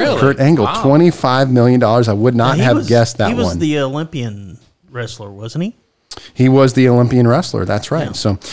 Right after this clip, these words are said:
Speaker 2: there you go. We didn't, uh, we watched WrestleMania, the last WrestleMania. We did not watch SummerSlam, and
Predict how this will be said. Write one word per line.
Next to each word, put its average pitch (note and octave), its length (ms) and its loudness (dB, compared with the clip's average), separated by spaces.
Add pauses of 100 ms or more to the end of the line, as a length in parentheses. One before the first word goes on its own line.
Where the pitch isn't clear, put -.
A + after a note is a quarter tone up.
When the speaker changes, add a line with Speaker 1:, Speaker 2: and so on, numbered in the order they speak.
(180)
Speaker 2:
there D#3+ 200 4
you E3+ 140 6
go. C#3+ 240 6
We C#3+ 160 4
didn't, D3+ 300 4
uh, C3 120 6
we C3 140 6
watched D3 340 2
WrestleMania, C#3+ 600 4
the C3+ 80 4
last B2 260 2
WrestleMania. B2+ 560 4
We A#2+ 100 4
did A#2+ 140 2
not B2+ 160 0
watch B2+ 220 0
SummerSlam, C#3 680 2
and C3 240 4